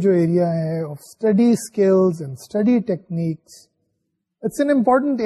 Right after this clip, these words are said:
area and it's developing rapidly. کیونکہ اس سے پہلے تو ایک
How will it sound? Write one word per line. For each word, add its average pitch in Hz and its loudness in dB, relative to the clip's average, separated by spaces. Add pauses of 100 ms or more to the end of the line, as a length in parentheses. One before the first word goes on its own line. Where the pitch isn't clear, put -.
area 185 4
and 208 2
it's 190 -6
developing 247 2 (140)
rapidly. 170 0 (1080)
کیونکہ 233 -2 (280)
اس 208 -4
سے 254 2 (100)
پہلے 240 4
تو 247 2 (160)
ایک 233 0